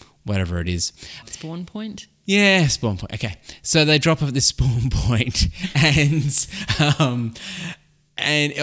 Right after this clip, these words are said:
Speaker 1: of mass. So you gotta keep your eye on this and you gotta try and, and, uh, keep that number down.
Speaker 2: Yep. And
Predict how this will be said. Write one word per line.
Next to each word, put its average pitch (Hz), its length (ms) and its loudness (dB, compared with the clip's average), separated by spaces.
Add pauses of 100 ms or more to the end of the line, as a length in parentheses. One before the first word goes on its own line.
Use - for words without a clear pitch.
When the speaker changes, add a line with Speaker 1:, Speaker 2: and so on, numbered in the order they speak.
Speaker 1:
of 135 180 0
mass. 131 460 0
So - 120 0
you 156 220 2
gotta 175 160 2
keep 147 200 -2
your 113 180 -2
eye 117 120 0
on 104 180 -2
this 98 200 -4
and 113 180 -4
you 143 80 0
gotta 135 140 -2
try 107 280 -6
and, 101 240 -4
and, 98 360 -10 (300)
uh, 101 60 -14 (320)
keep 165 320 -2
that 127 240 -4
number 113 420 -2
down. 95 800 -2 (160)
Speaker 2:
Yep. 165 200 -8 (460)
And 196 480 -2